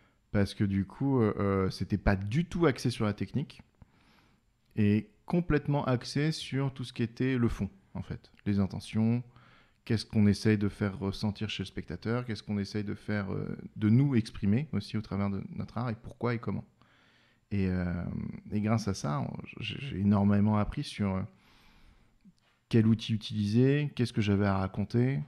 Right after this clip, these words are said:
et comment je vais m'y prendre aussi. Et ça, je trouve que c'est des choses effectivement qu'on retrouve pas beaucoup, euh, chez, chez les dessinateurs d'aujourd'hui, ou qu'on, qui eux se contentent surtout de faire, euh,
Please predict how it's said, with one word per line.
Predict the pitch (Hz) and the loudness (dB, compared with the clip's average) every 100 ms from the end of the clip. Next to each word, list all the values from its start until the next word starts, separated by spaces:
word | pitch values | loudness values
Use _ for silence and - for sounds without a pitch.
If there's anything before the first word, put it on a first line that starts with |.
| - - _ _ _ _ - | -12 -20 _ _ _ _ 0
et | 98 95 95 95 98 95 95 95 104 - - _ _ _ _ _ _ _ _ _ _ | 4 6 4 4 2 2 0 -2 -4 -8 -14 _ _ _ _ _ _ _ _ _ _
comment | - 113 123 | 6 8 8
je | 107 | 6
vais | 104 | 4
m'y | 107 | 4
prendre | 101 127 143 | 2 0 0
aussi. | 110 - 147 - _ _ _ | -2 -4 -6 -8 _ _ _
Et | 107 | -4
ça, | 135 | -2
je | 151 | -2
trouve | 143 131 | -6 -8
que | |
c'est | - 107 | -4 -4
des | |
choses | 101 131 120 | -2 -4 -4
effectivement | 104 98 110 120 | -4 -4 -2 -2
qu'on | 110 | -2
retrouve | - 98 | -8 -6
pas | - 117 | -2 -2
beaucoup, | 104 110 117 120 - _ _ _ _ _ _ _ | 0 -2 -2 -6 -10 _ _ _ _ _ _ _
euh, | 98 92 90 95 104 | -2 0 0 -2 -6
chez, | 101 - 95 92 92 | -6 -2 0 0 -2
chez | - 95 | -4 -4
les | 95 | -2
dessinateurs | 95 95 95 92 107 | -2 -2 -4 -2 -4
d'aujourd'hui, | 104 95 98 123 120 | -6 -6 -6 -6 -8
ou | 107 | -10
qu'on, | - - 98 98 - - - - | -10 -4 -4 -2 -4 -8 -12 -10
qui | 104 | 0
eux | 107 123 | 4 4
se | 127 104 | 2 -2
contentent | 107 101 110 107 | 0 0 2 0
surtout | - 101 127 | -2 -8 -8
de | 120 | -6
faire, | 95 - 113 | -4 0 0
euh, | 104 | 0